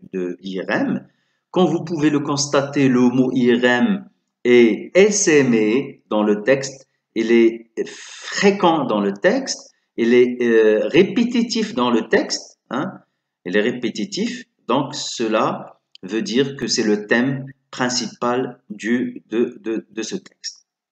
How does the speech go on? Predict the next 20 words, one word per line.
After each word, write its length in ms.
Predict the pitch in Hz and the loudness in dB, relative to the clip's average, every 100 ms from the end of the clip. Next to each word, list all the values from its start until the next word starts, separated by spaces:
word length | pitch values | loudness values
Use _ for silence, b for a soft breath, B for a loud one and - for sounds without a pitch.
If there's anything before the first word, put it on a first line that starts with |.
| _ _ _ _ _ _ _ _ _ - B B B | _ _ _ _ _ _ _ _ _ -20 B B B
Alors, 240 | 160 156 | 0 2
quelle 180 | - 349 | 4 6
est 80 | 311 | 6
l'ancienne 720 | 214 190 - 190 185 240 285 - | 4 2 0 2 2 2 0 -2
appellation 760 | 214 - 160 156 143 - 220 | -2 2 2 2 0 -2 0
de 120 | 151 131 | 4 6
l'I 300 | 147 156 131 | 6 4 4
R 80 | |
M ? 360 | 110 92 78 - _ _ _ _ _ _ _ _ _ - - - _ _ _ _ _ _ 95 | 2 -2 -6 -14 _ _ _ _ _ _ _ _ _ -20 -20 -20 _ _ _ _ _ _ -6
L'I 180 | 104 | -2
R 80 | 101 | 0
M 540 | 117 190 330 294 - - _ _ _ _ | 2 2 0 -4 -12 -20 _ _ _ _
avait 560 | 110 104 104 165 302 - | 0 0 4 4 2 -2
une 480 | 131 180 208 - - - | 0 2 0 -4 -6 -6
appellation, 800 | 143 151 127 117 - - 98 - _ _ | 0 2 2 0 -4 -6 -10 -12 _ _
hein, 240 | 90 - - _ _ _ _ _ _ _ _ _ _ _ _ _ _ _ _ _ _ _ _ | -14 -14 -16 _ _ _ _ _ _ _ _ _ _ _ _ _ _ _ _ _ _ _ _
une 280 | - 95 95 | -10 -6 -4
appellation, 840 | 90 - 101 92 - - 156 185 | -4 -2 0 0 -2 0 2 2
euh, 280 | 123 98 - | 2 0 0
ancienne, 640 | 139 139 139 113 98 - | 0 2 2 2 -2 -8